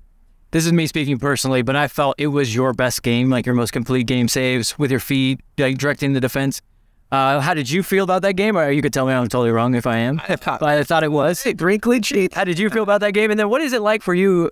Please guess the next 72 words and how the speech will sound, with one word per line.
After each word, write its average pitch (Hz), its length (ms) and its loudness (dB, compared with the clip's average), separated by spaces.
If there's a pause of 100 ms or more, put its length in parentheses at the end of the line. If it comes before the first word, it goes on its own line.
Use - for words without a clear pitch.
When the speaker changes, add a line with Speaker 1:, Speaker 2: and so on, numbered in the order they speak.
Speaker 1:
uh, - 20 4
as 156 400 2
a 151 80 0
keeper 185 320 -2
when 151 180 0
there 156 180 0
is 214 220 0
so 170 220 0
many 156 220 2
set 139 220 -2
pieces? 135 280 -2
Do 139 100 0
you 151 120 2 (160)
like 160 180 0
that 220 160 0
'cause 160 100 -2
you're 147 120 2
active, 202 480 0
or 151 260 2
you're 143 180 2
like, 127 180 0
"Hey, 139 180 -2
can 127 80 -6
we 131 80 0
cut 135 160 -2
it - 60 -6
down 131 160 0
a 147 40 0
little 151 140 0
bit 160 100 0
here, 165 100 0
guys?" 170 320 0 (120)
Speaker 2:
Uh, 127 340 0
I 123 80 0
mean, 135 140 0
if 117 80 -2
the 123 80 -2
ball 131 240 2
can 147 100 -4
stay 131 160 -2
away 120 200 0
from 143 120 -4
you 135 80 0
for 123 80 -4
ninety 120 240 2
minutes, 120 440 0
great. 123 360 -2 (100)
If 107 140 -6
it 110 40 0
has 107 160 0
to 131 60 -6
come 110 140 -2
my 107 160 2
way 101 220 2
and 107 80 2
I 101 80 2
gotta 101 160 0
make 101 160 0
a 95 40 2
save 101 380 0
or 92 300 0
come 104 100 0
out 98 160 0
for 101 120 0
a 92 40 0
cross 101 380 0
or 104 60 -2
a 90 40 -2
set 117 200 -2
piece 123 200 0
or 120 60 -4
something 135 400 0